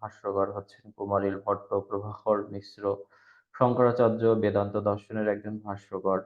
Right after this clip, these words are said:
যোগসূত্রের একজন ভাষ্যকার হচ্ছে থপ বেদব্যাস। উপনিষদ কি? উপনিষদ হচ্ছে বেদের শেষ ভাগ। উপনিষদ শব্দের অর্থ গুরুর সামনে উপবিষ্ট হয়ে বসা। যোগ বলতে কি বোঝায়? যোগ বলতে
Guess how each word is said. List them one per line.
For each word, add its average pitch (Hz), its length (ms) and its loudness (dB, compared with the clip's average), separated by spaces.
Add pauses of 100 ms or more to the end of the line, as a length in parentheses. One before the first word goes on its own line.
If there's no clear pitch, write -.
(100)
যোগসূত্রের 113 640 2
একজন 110 340 0
ভাষ্যকার 101 540 -6
হচ্ছে 104 220 -12
থপ 101 480 -4
বেদব্যাস। 95 560 -2 (760)
উপনিষদ 139 580 6 (160)
কি? 98 240 0
উপনিষদ 113 580 0
হচ্ছে 113 320 -4
বেদের 98 320 0
শেষ 98 380 -2
ভাগ। 92 320 0 (480)
উপনিষদ 139 540 6
শব্দের 101 400 4
অর্থ 101 320 4
গুরুর 117 440 0
সামনে 110 340 -2
উপবিষ্ট 101 480 -4
হয়ে 107 200 2
বসা। 95 460 -4 (680)
যোগ 135 300 6
বলতে 127 340 6
কি 120 200 2
বোঝায়? 113 400 2
যোগ 110 280 0
বলতে 101 540 -2